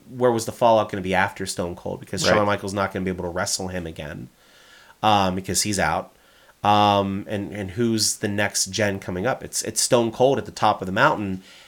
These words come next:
Speaker 1: and the next people are still a few rungs away from kinda getting up there. Um, but, like, I mean, is this, was this the best match of the night?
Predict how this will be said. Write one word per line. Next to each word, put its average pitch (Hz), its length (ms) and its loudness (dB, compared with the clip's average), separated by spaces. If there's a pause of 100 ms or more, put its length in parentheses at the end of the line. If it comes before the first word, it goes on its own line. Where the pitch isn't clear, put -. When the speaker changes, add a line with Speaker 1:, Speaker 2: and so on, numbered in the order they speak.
(120)
Speaker 1:
and 110 180 2
the 107 40 2
next 131 340 4
people 160 340 2
are 104 60 2
still 127 300 2
a 101 40 -2
few 143 260 0
rungs 113 320 4
away 113 280 2
from - 180 -10
kinda 90 220 -6
getting 92 280 -4
up 143 220 0
there. 69 260 -6 (560)
Um, 98 600 4 (460)
but, 143 160 4
like, 147 180 4
I 143 40 4
mean, 151 140 4
is 139 180 4
this, 156 280 4
was 143 160 4
this 151 180 6
the 147 100 -2
best 139 220 6
match 131 220 4
of 113 60 -4
the 113 60 0
night? 113 280 0